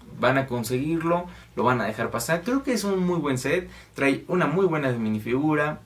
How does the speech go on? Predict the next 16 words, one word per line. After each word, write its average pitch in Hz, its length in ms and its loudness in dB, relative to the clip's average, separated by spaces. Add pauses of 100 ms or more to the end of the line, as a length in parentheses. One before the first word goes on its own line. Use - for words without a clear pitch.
por 113 340 0
un 117 160 -4
excelente 104 680 -6 (100)
precio. - 420 -6 (540)
Yo 135 240 4
la 139 100 4
verdad 123 320 4
les 120 120 2
recomiendo 110 500 -2
que, 120 400 -2 (120)
em, 101 440 -8 (440)
pues 110 140 -8
lo 113 100 -4
logren 123 360 2
conseguir 117 640 -2 (500)
y 202 300 2